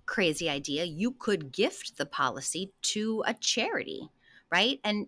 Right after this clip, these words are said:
and either continue paying premiums as an ongoing gift, or if it's, you know, what they call a paid up policy, meaning you don't have to pay anymore, you might, I mean, maybe you're gonna write a one thousand dollar check to that charity,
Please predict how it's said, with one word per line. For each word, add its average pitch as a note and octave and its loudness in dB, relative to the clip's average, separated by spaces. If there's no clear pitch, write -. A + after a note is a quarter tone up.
and G3+ 2
either G#3+ 2
continue G3+ -2
paying F3 -2
premiums E3+ 0
as D#3 0
an C#3+ -2
ongoing D3+ 0
gift, C#3+ -2
or G#3 2
if F3+ -2
it's, - -2
you F3 -4
know, C3+ -2
what D#3+ -12
they C#3+ -4
call D3+ -4
a C3+ -4
paid F3 -4
up - -4
policy, C3+ -2
meaning E3 2
you D#3+ -2
don't F3 0
have F3 0
to D#3 -16
pay E3 -2
anymore, C3+ 0
you A3+ -2
might, C4+ 2
I B3+ 4
mean, A#3+ 4
maybe E3 -4
you're F#3 0
gonna F3+ -2
write E3+ 2
a E3 0
one F3 0
thousand E3+ 2
dollar D#3 0
check G3+ -2
to E3+ -4
that C#3 0
charity, C3+ -4